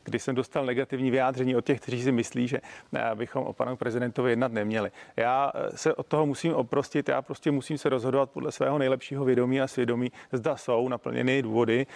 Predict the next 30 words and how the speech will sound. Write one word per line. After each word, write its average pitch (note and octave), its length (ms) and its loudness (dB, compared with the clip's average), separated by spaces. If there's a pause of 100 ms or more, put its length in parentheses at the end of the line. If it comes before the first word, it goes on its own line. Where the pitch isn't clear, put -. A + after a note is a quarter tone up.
(160)
pro B2+ 180 2
aplikaci B2 460 -2
článku B2 320 -2
šedesát B2+ 400 2
šest - 280 -10
nikoli, C3+ 500 4
protože C3+ 560 0
prostě C3+ 260 0
se D3 100 2
nezavděčí B2+ 560 2
člověk C3+ 340 -2
nikomu C#3 280 -2
a C3+ 40 4
neměl C3+ 320 2
by A2 100 -2
to - 160 -4
ani A2+ 140 -4
dělat, A#2 220 0 (240)
aby A2+ 160 -2
se A#2+ 160 -8 (120)
komukoli A#2 440 0
zavděčil. G#2 520 -2
Aspoň - 240 -2
si C#3 160 -4
to C3+ 120 0
myslím, C3+ 320 0 (380)
eh, B2 220 0
ze A2 100 -10
své C3+ 240 -2
pozice. C3 520 -2